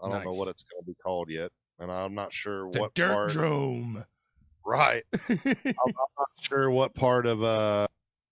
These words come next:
Speaker 1: the property that he bought, but I did hear that it's gonna, ground's gonna be broke soon. Uh, World of Outlaws is actually designing the track.
Speaker 2: Nice.
Speaker 1: So that, that I'm, I'm hoping,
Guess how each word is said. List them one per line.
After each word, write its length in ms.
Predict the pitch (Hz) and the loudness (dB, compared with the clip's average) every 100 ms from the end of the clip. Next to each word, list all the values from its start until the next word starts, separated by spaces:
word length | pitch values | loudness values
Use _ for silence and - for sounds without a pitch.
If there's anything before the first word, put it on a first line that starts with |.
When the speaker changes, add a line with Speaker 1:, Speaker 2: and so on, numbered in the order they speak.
| _ _ | _ _
Speaker 1:
the 60 | - | -12
property 480 | 120 120 113 113 107 | 0 0 0 -4 -6
that 160 | 95 | -6
he 80 | 104 | -6
bought, 380 | 95 104 92 - _ _ _ _ _ _ | 0 2 2 -4 _ _ _ _ _ _
but 100 | 101 | -2
I 80 | 95 | 0
did 220 | 95 107 | 0 0
hear 280 | 98 110 110 | 0 0 0
that 200 | 98 101 | 0 -2
it's 240 | 98 - - | -4 -6 -6
gonna, 440 | 98 98 98 98 87 | -4 -2 -4 -6 -4
ground's 360 | 104 107 107 | -2 -2 -4
gonna 140 | 107 107 | -4 -4
be 40 | |
broke 280 | 98 107 107 | 0 -2 -2
soon. 480 | - 110 110 110 110 - - - - | -6 -4 -4 -6 -8 -14 -20 -20 -6
Uh, 280 | 101 98 98 | 0 2 2
World 260 | 98 120 127 | 4 4 4
of 100 | 113 | 4
Outlaws 500 | 113 120 110 110 95 | 4 4 2 2 0
is 80 | 95 | 0
actually 360 | 107 104 104 92 | 0 0 -6 -4
designing 640 | 95 90 107 120 110 92 | -4 -2 0 0 -2 -6
the 60 | 87 | -8
track. 420 | - 104 82 85 _ _ _ _ | -2 -2 -2 -6 _ _ _ _
Speaker 2:
Nice. 400 | 110 123 - - _ _ _ _ 101 | -8 -8 -12 -20 _ _ _ _ -2
Speaker 1:
So 340 | 98 95 95 | 0 0 0
that, 220 | 95 107 - | 0 -2 -4
that 180 | 95 98 85 _ _ _ - | -10 -10 -12 _ _ _ -10
I'm, 160 | 98 95 | -8 -4
I'm 160 | 107 | -4
hoping, 640 | 104 127 196 143 113 117 | 2 4 4 2 -4 -6